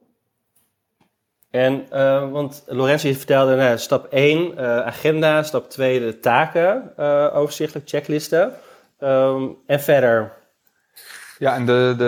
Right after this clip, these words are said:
Speaker 2: laatste trede, eh, de derde, dat is, eh, het projectmatig communiceren.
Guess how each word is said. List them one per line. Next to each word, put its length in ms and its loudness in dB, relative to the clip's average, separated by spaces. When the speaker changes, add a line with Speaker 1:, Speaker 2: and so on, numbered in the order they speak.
Speaker 2:
laatste 540 0
trede, 440 0
eh, 560 -4
de 120 -10
derde, 420 2
dat 160 -6
is, 280 -10
eh, 260 -2
het 120 -10
projectmatig 640 0
communiceren. 840 -2